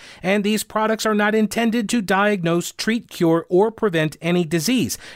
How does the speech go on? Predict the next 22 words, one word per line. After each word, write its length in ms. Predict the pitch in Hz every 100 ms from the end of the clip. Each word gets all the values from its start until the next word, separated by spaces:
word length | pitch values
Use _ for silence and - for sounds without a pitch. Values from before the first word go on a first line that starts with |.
| -
Nothing 260 | 98 -
I've 160 | 107 110
said 160 | 165 180
is 100 | 175
meant 200 | 214 208
as 100 | 226
a 80 |
substitute 580 | 208 254 226 233 214 247
for 300 | - 175 175
or 240 | - 127 123
alternative 560 | 120 - 202 190 196
to 160 | - 147
information 580 | 147 156 123 117 127 120 - -
from 380 | - 180 180 156
your 200 | 143 139
healthcare 540 | 156 175 - 143 143
provider. 500 | - 139 175 147 90
So 280 | - 208 139
consult 540 | 131 113 - 240 240
your 220 | 139 123 104
healthcare 500 | 175 - 160 143 -
professional 640 | 113 202 247 240 233 226